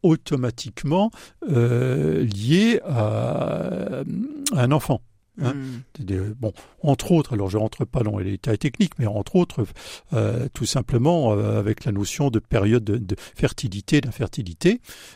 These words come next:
Speaker 1: euh, sans, sans nécessairement avoir recours à, à des contraceptifs. Mais enfin, peu importe. Euh,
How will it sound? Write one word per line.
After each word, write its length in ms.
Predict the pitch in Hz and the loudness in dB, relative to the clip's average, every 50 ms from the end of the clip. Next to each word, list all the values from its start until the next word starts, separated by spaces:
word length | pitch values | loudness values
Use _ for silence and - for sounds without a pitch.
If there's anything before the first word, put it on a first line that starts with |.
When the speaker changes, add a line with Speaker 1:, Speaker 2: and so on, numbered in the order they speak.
| _ _ - | _ _ -2
Speaker 1:
euh, 400 | 131 104 98 98 98 98 95 95 | -2 0 0 0 -2 -2 -2 -4
sans, 560 | 92 - - - 135 110 95 92 90 90 95 101 | -4 -6 -4 0 0 2 2 0 -2 -4 -6 -8
sans 260 | - - - 143 127 | -8 -2 0 2 4
nécessairement 680 | 120 123 104 - - 113 - - 127 113 107 123 156 | 4 4 2 2 2 2 2 2 0 0 2 2 2
avoir 200 | 147 107 101 90 | 2 2 2 2
recours 460 | 92 95 - - - 170 165 143 123 98 | 0 0 -2 -2 -2 0 0 2 2 0
à, 280 | 92 98 117 170 180 | -2 -2 -2 -4 -4
à 20 | 120 | -2
des 100 | 127 117 | -2 0
contraceptifs. 640 | - 123 - - 123 - - 117 - - 262 240 - - | -2 -2 0 0 -2 0 0 -2 2 2 2 2 2 0
Mais 60 | 127 | 0
enfin, 160 | - 185 147 - - - - - | 2 2 0 0 -4 -14 0 2
peu 80 | 208 | 2
importe. 380 | 185 135 - - 87 - - - - - - - - - - - 196 | 2 2 -2 -4 -8 -8 -10 -14 -14 -16 -18 -20 -20 -20 -12 -4 0
Euh, 420 | 147 120 117 113 117 120 143 185 | 0 2 2 2 2 0 0 -2